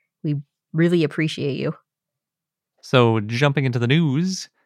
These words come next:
Speaker 2: we've got our Alvarezsaurid papers. I'm combining two of them 'cause I started doing one, and then I realized we needed the other one, too, for background.
Speaker 1: It's a two-for-one deal?
Speaker 2: It is, yeah.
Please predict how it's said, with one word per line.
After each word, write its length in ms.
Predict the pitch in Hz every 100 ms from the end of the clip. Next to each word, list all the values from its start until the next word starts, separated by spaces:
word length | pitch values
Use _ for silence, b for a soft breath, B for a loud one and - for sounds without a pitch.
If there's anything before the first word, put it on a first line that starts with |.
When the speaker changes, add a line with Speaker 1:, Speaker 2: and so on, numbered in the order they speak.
| _ _ _
Speaker 2:
we've 160 | 107 92
got 240 | 101 101
our 260 | 104 92 87
Alvarezsaurid 760 | 98 120 120 95 - 98 92 80
papers. 480 | 104 92 101 98 120
I'm 140 | 95
combining 560 | - 98 98 101 95 90
two 260 | - 98
of 80 | 90
them 300 | 101 90 90 b b b -
'cause 120 | 95
I 60 |
started 260 | 92 127 117
doing 180 | 120 113
one, 320 | 117 117 113 - _
and 100 | 113
then 80 | 95
I 40 | 90
realized 340 | 98 95 87
we 140 | 90
needed 340 | 98 101 101 90
the 140 | 98
other 160 | 113 113
one, 200 | 101 101
too, 380 | - 110 101 101 b _
for 160 | 104
background. 640 | 85 101 98 107 92 95 -
Speaker 1:
It's 80 | -
a 80 | 156
two-for-one 560 | - 170 165 160 165
deal? 300 | 165 170 175 -
Speaker 2:
It 160 | 113
is, 300 | 98 85 80
yeah. 240 | 104 90